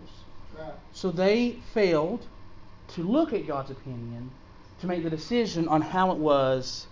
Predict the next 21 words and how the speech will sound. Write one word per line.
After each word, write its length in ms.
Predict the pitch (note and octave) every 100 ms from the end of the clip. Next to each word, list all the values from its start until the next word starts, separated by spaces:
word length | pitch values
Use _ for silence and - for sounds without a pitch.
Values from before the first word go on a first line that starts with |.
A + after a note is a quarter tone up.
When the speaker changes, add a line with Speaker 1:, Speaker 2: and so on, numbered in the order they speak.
| - -
Speaker 2:
that 140 | - D3+
they 120 | D3+
should 200 | D3 C#3
handle 720 | - G3 F3+ D3+ C3+ B2+ B2 - - - - - -
this 180 | C#3+ -
situation, 800 | C3+ - C#3 E3 C3 - C#3+ - - - -
right? 320 | D3 F3 E3 - - - - - - -
So 120 | - C#4+
if 100 | C#4+
the 60 |
scripture 400 | - C#4+ D4+ D4
is 80 | A#3+
so 240 | - B3+
clear, 400 | B3+ A#3+ B3 G3
then, 320 | F#3 F#3 F3+ -
then 140 | F3 E3
why 260 | G#3+ A#3+ B3
didn't 560 | F#3+ G3+ F#3 F3+ - - - - - - - - - -
David 280 | F3 D#3+ D#3
follow 320 | C#3 A#2 - -
it? 200 | -